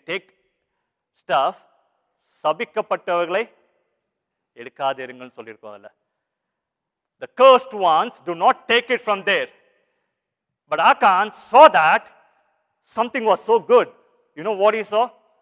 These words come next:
Gold bar. மிடில் ஈஸ்ட்ல வேலை பார்க்குறவங்களுக்கு கோல்டு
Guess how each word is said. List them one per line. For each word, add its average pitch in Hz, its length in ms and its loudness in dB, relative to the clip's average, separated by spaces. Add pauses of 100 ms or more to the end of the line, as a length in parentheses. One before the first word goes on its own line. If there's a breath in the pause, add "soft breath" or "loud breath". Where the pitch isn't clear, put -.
(300)
Gold 165 220 -4 (120)
bar. 139 160 0 (3250)
மிடில் 147 260 -12
ஈஸ்ட்ல 131 240 -18
வேலை 135 200 -4
பார்க்குறவங்களுக்கு 123 480 -14
கோல்டு 131 200 -10